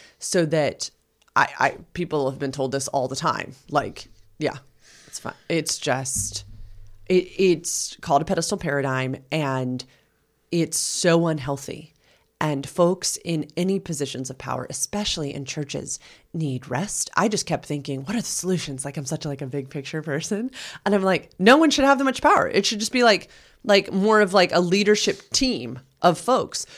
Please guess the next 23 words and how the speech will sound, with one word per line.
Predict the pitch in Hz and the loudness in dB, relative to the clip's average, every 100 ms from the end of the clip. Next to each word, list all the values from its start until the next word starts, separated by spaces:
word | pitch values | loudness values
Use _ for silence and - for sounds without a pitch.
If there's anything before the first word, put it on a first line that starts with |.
| - | -6
where | - 208 | 2 4
everyone's | 196 226 202 190 | 4 4 2 0
getting | 156 139 | -2 -2
rest. | 139 262 - - | 2 2 0 -6
Everyone | 160 165 151 143 | -4 0 0 -2
is | 135 131 | -4 -4
assumed | 123 - 180 233 302 294 - | -4 -2 0 2 0 -2 -2
that, | 147 | -2
hey, | 131 196 | 0 0
we're | 240 123 | 0 -2
human. | - 175 226 311 - _ | -2 -2 0 -2 -6 _
We | 143 | -6
have | 147 113 - | -2 -4 -4
stuff | - - - 147 - - _ | -8 -4 0 0 -2 -14 _
<laughs> | _ | _
that | 190 202 | -4 0
should | - 202 | 2 2
be | 147 | 2
talked | 147 160 - | 0 0 0
about. | 247 277 - - - _ - | 2 2 2 -10 -20 _ 4
Therapists | 208 294 330 349 - - - | 6 6 4 2 0 -8 -8
for | 135 135 | -6 0
everybody. | 156 202 302 277 294 320 311 | 4 4 4 4 4 2 0